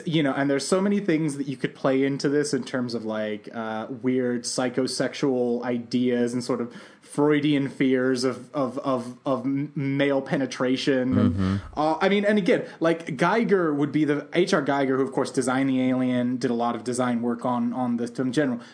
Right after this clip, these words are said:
Speaker 1: would be the first to say that all of his designs are very sexual in nature, that it, he views it as very much this erotic idea of organic mash, mixing with mechanical.
Speaker 2: Mm.
Speaker 1: And, and it's just like, and I just, I, I love it. Just the whole world just has this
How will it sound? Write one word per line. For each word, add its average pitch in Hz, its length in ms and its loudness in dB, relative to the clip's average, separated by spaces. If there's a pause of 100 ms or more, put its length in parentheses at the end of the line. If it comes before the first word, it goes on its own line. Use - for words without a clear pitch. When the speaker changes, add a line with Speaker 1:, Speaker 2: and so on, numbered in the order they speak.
Speaker 1:
would 139 160 -2
be 156 100 4
the 143 100 0
first 156 300 0
to 139 60 -2
say 117 420 0 (180)
that 135 300 -2
all 147 240 2
of 139 80 0
his 131 220 0
designs 127 480 0
are 123 60 -2
very 120 200 0
sexual 120 500 -4
in 113 120 -4
nature, 120 300 -2
that 107 200 -8
it, 117 100 -8
he 160 340 -2
views 135 340 0
it 127 100 2
as 117 120 0
very 127 200 0
much 117 220 -2
this 131 160 -4
erotic 123 580 -2
idea 117 440 0
of 107 180 -8
organic 120 640 -2
mash, 117 280 -4 (280)
mixing 131 380 0
with 117 160 -2
mechanical. 127 720 -4
Speaker 2:
Mm. 98 260 0 (260)
Speaker 1:
And, 156 420 2 (500)
and 214 140 6
it's 247 100 2
just 330 140 0
like, 262 240 0
and 202 80 2
I 262 160 2
just, 240 240 -2
I, 226 260 0
I 185 80 2
love 196 380 2
it. 139 160 0
Just - 160 -4
the - 80 6
whole 254 320 6
world 190 460 2
just - 120 0
has 160 140 -2
this 160 160 0